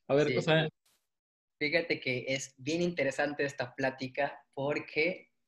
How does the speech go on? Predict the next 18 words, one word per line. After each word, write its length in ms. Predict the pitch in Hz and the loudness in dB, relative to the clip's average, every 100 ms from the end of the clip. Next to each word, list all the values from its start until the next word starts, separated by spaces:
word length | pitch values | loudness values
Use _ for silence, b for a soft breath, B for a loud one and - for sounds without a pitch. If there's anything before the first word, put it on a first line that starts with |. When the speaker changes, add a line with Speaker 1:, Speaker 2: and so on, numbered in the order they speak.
| _ _ _ | _ _ _
Speaker 2:
yo, 340 | 123 120 170 170 | -10 -2 0 2
yo 120 | 165 | 2
no 100 | 214 | 4
le 240 | 214 151 139 | 6 4 4
llamaría 500 | 139 135 127 160 175 | 2 4 4 4 2
que 80 | 143 | -2
son 260 | - 156 | -2 0
mis 200 | 160 143 | 0 -2
hobbies 440 | - 160 170 208 - | 2 4 4 2 -2
convirtiéndolos 1000 | - 131 127 120 - 139 151 156 151 - | -4 0 0 0 -2 -2 0 0 -2 -2
en 140 | 120 | -4
pasiones. 460 | 120 117 - 131 117 | -4 -6 -2 0 2
Es 120 | 123 | 2
más, 220 | 135 139 139 | 2 2 2
yo 100 | 147 | 2
creo 140 | 170 | 2
que 100 | 170 | 2
son 340 | 156 156 - | 0 -2 -4